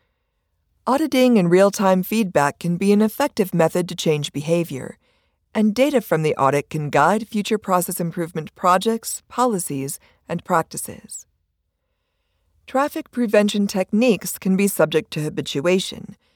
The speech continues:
and personnel may eventually tolerate the alerts, for example,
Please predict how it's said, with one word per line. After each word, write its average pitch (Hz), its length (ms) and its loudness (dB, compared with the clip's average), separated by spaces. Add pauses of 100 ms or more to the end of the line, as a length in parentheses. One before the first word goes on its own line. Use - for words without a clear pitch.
(280)
and 214 180 -4
personnel 240 500 4
may 190 220 6
eventually 175 680 0
tolerate 165 560 0
the 143 120 -4
alerts, 165 640 -4 (280)
for 147 120 -4
example, 165 560 -4